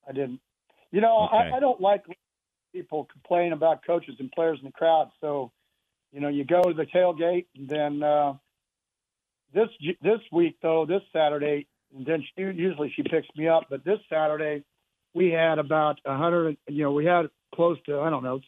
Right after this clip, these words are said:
Speaker 1: seven, eight hundred guys come through the twenty-six years at T C U.
Speaker 2: Mm-hmm.
Speaker 1: And so we had about a hundred, a hundred fifty guys, you know, 'cause the N F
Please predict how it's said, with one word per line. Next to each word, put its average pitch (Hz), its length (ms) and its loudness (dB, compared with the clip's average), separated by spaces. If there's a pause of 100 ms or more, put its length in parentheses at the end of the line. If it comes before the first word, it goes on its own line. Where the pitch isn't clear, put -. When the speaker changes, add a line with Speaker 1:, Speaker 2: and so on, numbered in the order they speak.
Speaker 1:
seven, 170 220 2
eight 165 160 4
hundred 156 280 0
guys 156 380 2
come 143 200 -2
through 156 160 0
the 135 220 -2 (920)
twenty-six 160 540 0
years 160 220 4
at 143 120 -10
T 156 260 2
C 156 60 0
U. 156 300 2 (920)
Speaker 2:
Mm-hmm. 104 380 -6
Speaker 1:
And 139 140 -6 (100)
so 151 140 0 (160)
we 185 100 -8
had 180 120 2
about 165 200 2
a 147 80 0
hundred, 160 580 0
a 170 240 0
hundred 180 400 2
fifty 170 300 0
guys, 156 540 2 (1000)
you 135 80 -8
know, 127 60 -2
'cause 135 160 0
the 156 80 4
N 185 80 4
F 165 60 0